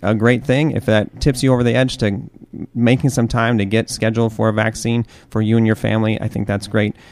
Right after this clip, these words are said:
Uh, but we can get to seventy percent here in the next few weeks, hopefully get to eighty percent, um, and then we need to have a larger conversation, too, about making sure that everyone worldwide is vaccinated, 'cause that's gonna be protecting all of us.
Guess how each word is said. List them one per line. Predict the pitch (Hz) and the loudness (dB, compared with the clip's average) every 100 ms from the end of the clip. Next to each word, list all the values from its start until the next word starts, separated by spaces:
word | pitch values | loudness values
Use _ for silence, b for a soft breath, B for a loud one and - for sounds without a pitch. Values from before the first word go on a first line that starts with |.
| B | B
Uh, | 101 98 | 0 2
but | 92 104 | 2 2
we | 113 | 2
can | 113 | 2
get | 107 107 | 0 0
to | 117 | -2
seventy | - 113 107 | 0 0 0
percent | 104 - 110 107 | -2 0 0 0
here | 110 107 | 0 2
in | |
the | 101 | 2
next | 101 104 | 0 -2
few | - 104 | -2 0
weeks, | 101 - | 0 -2
hopefully | 104 104 104 | -6 -4 -2
get | 101 - | -2 -6
to | - | -4
eighty | 104 104 | -4 -2
percent, | 104 - 98 101 B B B | -2 -2 -2 -4 B B B
um, | 107 98 95 98 | 2 4 4 2
and | 98 104 | 2 4
then | 104 104 | 4 4
we | 104 | 4
need | 101 | 2
to | 95 | 0
have | 101 98 95 - - | 0 0 0 -4 -4
a | |
larger | 98 101 101 101 | 2 4 2 -2
conversation, | 104 98 95 104 101 - | -2 -2 0 -2 -2 -4
too, | - 107 107 B B 98 | -2 -2 -4 B B -2
about | 95 | 0
making | 92 92 98 | 2 0 -2
sure | - 95 | -2 0
that | 92 - | -2 -2
everyone | 104 101 95 92 92 | 0 2 2 2 2
worldwide | 90 98 95 95 92 | 2 2 2 2 0
is | 92 | -2
vaccinated, | 90 - - 90 90 104 | -2 -6 -4 -2 -2 -2
'cause | 104 | -2
that's | 98 98 | -2 -2
gonna | 98 | -2
be | 98 | -2
protecting | 98 104 98 92 113 | -2 -2 -4 -4 -2
all | 123 143 | -2 -2
of | |
us. | - - | -6 -10